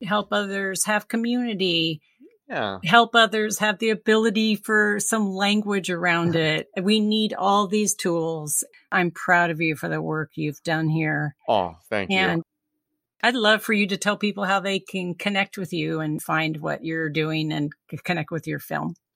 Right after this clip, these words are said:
Speaker 2: Yeah, so if you go to a sexplanation dot com, all one word, you'll, you'll be able to find where you can watch right now, uh, worldwide. And if you follow me on all the social platforms at a sexplanation, one word, uh, you keep in track, uh, of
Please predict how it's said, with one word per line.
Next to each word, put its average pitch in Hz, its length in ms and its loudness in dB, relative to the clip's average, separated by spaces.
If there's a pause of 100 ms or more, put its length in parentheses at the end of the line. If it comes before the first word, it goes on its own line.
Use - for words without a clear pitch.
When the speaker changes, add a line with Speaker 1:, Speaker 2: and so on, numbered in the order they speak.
(100)
Speaker 2:
Yeah, 196 360 4
so 127 240 2
if 117 140 -2
you 127 80 -4
go 131 180 6
to 127 140 4
a 113 40 4
sexplanation 104 880 -2
dot 92 280 -4
com, 123 480 -4
all 95 140 -6
one 101 180 -8
word, 101 320 0
you'll, 98 180 -2
you'll 110 160 -4
be 107 80 0
able 107 160 2
to 101 100 -8
find 98 400 0
where 95 140 0
you 95 120 -4
can 95 260 -10 (240)
watch 101 400 2
right 107 200 6
now, 107 440 4
uh, 95 200 2
worldwide. 101 600 -2 (500)
And 123 60 -4
if 117 40 -6
you 120 60 -8
follow 131 260 8
me 120 120 2
on 107 100 4
all 101 80 4
the 101 80 -2
social 95 420 -4
platforms 87 760 -8
at 90 340 2
a 98 40 -6
sexplanation, 90 760 -10
one 98 280 -10
word, 98 400 -6
uh, 92 100 -6
you 95 120 -8
keep 98 240 -14
in 87 80 -14
track, 87 280 -14 (140)
uh, - 320 -4
of - 120 -4